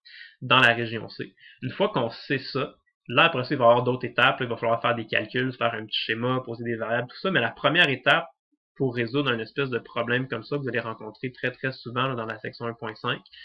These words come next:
c'est de trouver dans quelle région est-ce que, euh, votre, dans quelle région votre point P va se trouver. Ok, donc, c'est, c'est comme j'ai dit,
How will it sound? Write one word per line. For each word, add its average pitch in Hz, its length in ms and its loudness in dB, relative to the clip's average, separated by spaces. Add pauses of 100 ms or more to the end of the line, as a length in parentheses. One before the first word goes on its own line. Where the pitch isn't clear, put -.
(160)
c'est - 200 -2
de 135 80 4
trouver 143 600 0 (280)
dans 123 100 -4
quelle 151 220 4
région 123 420 0 (260)
est-ce 113 220 -14
que, 127 220 -2 (360)
euh, 110 180 -10
votre, 117 200 -4
dans 120 140 -4
quelle 151 140 0
région 143 340 0
votre 120 240 -6
point 110 220 -8
P 147 260 -4
va 117 140 -6
se - 80 -14
trouver. 117 320 -18 (440)
Ok, 123 260 -16
donc, 120 240 -10
c'est, 120 200 -12
c'est - 100 -20
comme 127 220 -12
j'ai 123 80 -12
dit, 127 180 -14